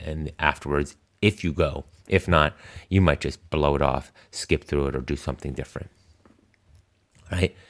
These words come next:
That's what lack of sleep will do to, do to you.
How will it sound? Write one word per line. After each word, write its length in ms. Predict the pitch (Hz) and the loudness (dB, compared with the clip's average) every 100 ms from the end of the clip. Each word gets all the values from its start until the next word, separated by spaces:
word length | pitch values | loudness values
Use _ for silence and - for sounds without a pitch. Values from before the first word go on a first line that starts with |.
| - - | -14 0
That's 300 | 117 151 - | 0 0 2
what 240 | 135 92 - _ _ - | 2 2 -4 _ _ -2
lack 380 | 78 98 98 92 | 2 2 0 -6
of 100 | 82 | -6
sleep 500 | - 87 90 101 - _ _ _ _ _ _ _ _ _ _ _ _ - | -4 0 2 0 -4 _ _ _ _ _ _ _ _ _ _ _ _ -4
will 160 | 101 82 | 2 2
do 280 | 71 127 | 6 6
to, 240 | 160 - - | 4 -2 -10
do 340 | 82 76 120 | -6 6 8
to 80 | 156 | 8
you. 220 | 73 - | 4 -2